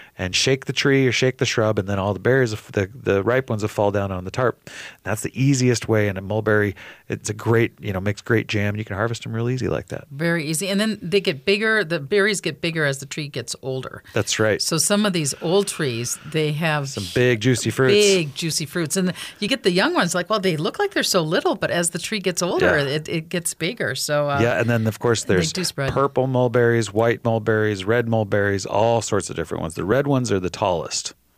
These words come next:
Speaker 2: Right.
Speaker 1: Mm-hmm.
Speaker 2: Right. Okay, now the part we think of in a food forest is the overstory.
Speaker 1: So then the overstory is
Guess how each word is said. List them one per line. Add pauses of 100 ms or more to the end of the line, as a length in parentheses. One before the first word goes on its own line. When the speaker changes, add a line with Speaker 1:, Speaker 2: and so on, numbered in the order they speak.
(180)
Speaker 2:
Right. (160)
Speaker 1:
Mm-hmm. (100)
Speaker 2:
Right.
Okay,
now
the
part
we
think
of
in
a
food
forest
is
the
overstory. (240)
Speaker 1:
So
then
the
overstory
is